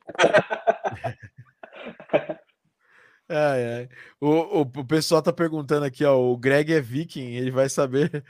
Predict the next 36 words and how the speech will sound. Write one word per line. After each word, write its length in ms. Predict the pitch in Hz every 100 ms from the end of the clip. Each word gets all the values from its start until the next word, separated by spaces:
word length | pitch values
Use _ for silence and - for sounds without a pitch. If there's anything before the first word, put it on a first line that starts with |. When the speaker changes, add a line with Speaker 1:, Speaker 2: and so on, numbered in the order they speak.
| -
Speaker 2:
<laughs> 240 | - - _
tocar 400 | 135 123 135 127 _ _ _ _ _
Tiger, 480 | - 139 139 135 123 131 -
Tiger 480 | 135 139 135 110
Harp, 320 | 127 131 131 - - _
né? 200 | 131 131 123
Ta-, 220 | 143 143
Tiger 420 | 117 139 143 139
Harp, 300 | 123 135 139 - _ _ _ _ -
Tiger 240 | 127 123 120
Harp. 260 | 139 156
Speaker 1:
Aham. 380 | 143 143 185 240 -
Speaker 2:
É, 320 | 131 135 131 -
e 100 | 135
queria 420 | 139 139 156 143 _ _ _ _ -
colocar 420 | 143 143 151 139
isso 200 | 143 143
na 100 | 147
minha 160 | 143
música. 460 | 139 131 117 123 117 _ _ _ _
Vale 220 | 110 151
a 80 | 180
pena 320 | - 156 175
gravar 460 | 160 147 139 135 151
os 80 | 139
seus 200 | 139 123
próprios 400 | - 143 139 127
instrumentos, 720 | 127 - 120 139 143 123 113
desde 240 | 113 135 131
que 60 |
você 120 | -
seja 280 | 147 147 156
bom, 300 | 143 131 160
né, 100 | 175
<laughs> 460 | 165 165 156 135 127
Pablo? 400 | 135 117 120